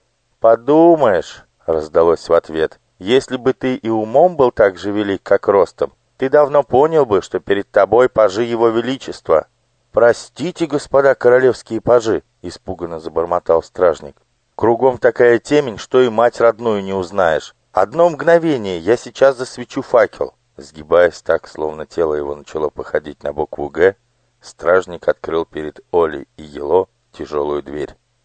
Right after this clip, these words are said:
"В нашем глухом месте редко доводится увидеть таких высокопоставленных особ. Только главный министр его королевского величества Нушрок и посещает нас", продолжал оправдываться стражник. "Пожалуйста, не кланяйтесь нам так низко",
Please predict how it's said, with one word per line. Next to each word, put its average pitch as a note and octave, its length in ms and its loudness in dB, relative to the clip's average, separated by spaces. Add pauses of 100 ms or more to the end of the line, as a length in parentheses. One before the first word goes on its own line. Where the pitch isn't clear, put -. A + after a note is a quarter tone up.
(140)
"В F#2 180 -6
нашем D#3+ 340 -2
глухом D3 480 0
месте D3 380 -4
редко C#3 340 0
доводится B2+ 540 2
увидеть A#2+ 380 -2
таких A2+ 400 -2
высокопоставленных G#2+ 1040 -2
особ. A#2 380 0 (400)
Только B2+ 320 0
главный C3 460 2
министр C3 680 -2 (220)
его G#2+ 260 -2
королевского B2+ 680 0
величества B2 640 -6
Нушрок B2 600 0 (320)
и G2+ 80 -14
посещает G#2+ 800 2
нас", F#2+ 360 -4 (320)
продолжал D2+ 560 0
оправдываться D2 680 -4
стражник. C2+ 600 -6 (460)
"Пожалуйста, A#2 640 0
не A2+ 100 -8
кланяйтесь E3 600 -2
нам G#2+ 180 -2
так - 240 -2
низко", F#2+ 500 -10